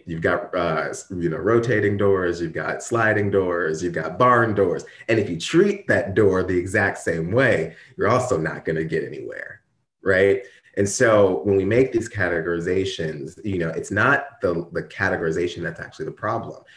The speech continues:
it's having too few of the categories. It's not allowing for variance and nuance in, within that same category, so that your brain tends to make it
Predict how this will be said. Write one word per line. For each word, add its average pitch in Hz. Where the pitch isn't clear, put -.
it's 98
having 87
too 85
few -
of 82
the 80
categories. -
It's -
not 95
allowing 87
for 80
variance 80
and 82
nuance 82
in, 90
within 87
that 80
same 82
category, 85
so 95
that 82
your 90
brain 90
tends 85
to -
make 85
it -